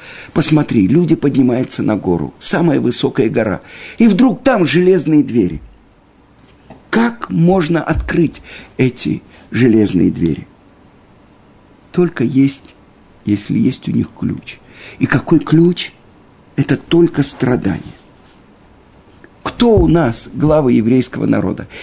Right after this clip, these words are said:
Семь пастырей еврейского народа. Авраам, Ицхак,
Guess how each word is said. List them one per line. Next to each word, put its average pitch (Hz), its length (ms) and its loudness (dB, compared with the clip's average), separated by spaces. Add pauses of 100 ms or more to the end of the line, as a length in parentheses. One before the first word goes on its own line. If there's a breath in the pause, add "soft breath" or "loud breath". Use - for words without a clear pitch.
Семь 185 300 2
пастырей 139 600 0
еврейского 101 460 0
народа. 95 340 -4 (300 loud breath)
Авраам, 127 560 0
Ицхак, - 580 -4